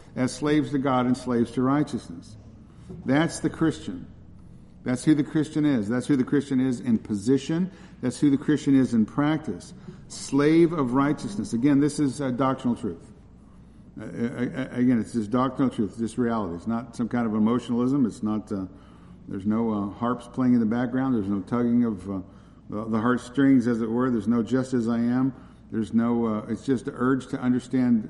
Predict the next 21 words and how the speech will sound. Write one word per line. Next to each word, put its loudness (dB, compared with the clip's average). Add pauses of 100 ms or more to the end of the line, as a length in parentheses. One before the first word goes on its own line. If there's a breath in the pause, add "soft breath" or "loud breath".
reality 0
of -2
who 0
you 2
are -2
in -2
Christ. -8 (640 soft breath)
Just -2
straightforward, 2 (400 loud breath)
unadulterated 2
truth. -2 (460 loud breath)
This 2
is 0
the -2
position 2
of 2
the 2
Christian. 0
This 0
is 2
the 0